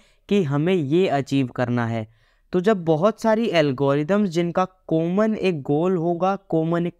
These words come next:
प्रिंसिपल होगा, तो उन एल्गोरिदम्स को जब हम कंबाइन कर लेते हैं, तो एक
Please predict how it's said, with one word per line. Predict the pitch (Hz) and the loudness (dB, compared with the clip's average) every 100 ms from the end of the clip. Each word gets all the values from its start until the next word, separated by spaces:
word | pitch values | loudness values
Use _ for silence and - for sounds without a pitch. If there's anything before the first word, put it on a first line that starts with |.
| - | 0
प्रिंसिपल | 147 139 - 151 196 | 0 0 -4 0 0
होगा, | 160 147 151 180 - _ _ _ - | 2 0 0 0 -4 _ _ _ 0
तो | 202 | 2
उन | 214 - 175 185 - - | 2 -2 -4 -4 -6 -2
एल्गोरिदम्स | 139 147 131 151 170 185 220 - | 0 2 2 2 2 0 -2 0
को | 202 | -2
जब | 180 170 | 0 0
हम | 175 | -2
कंबाइन | 160 160 147 143 143 | -2 -2 2 0 0
कर | 139 127 | 0 0
लेते | 123 123 131 | 0 0 -2
हैं, | 135 185 208 _ _ _ | 0 -2 -4 _ _ _
तो | 190 | 0
एक | 202 | 0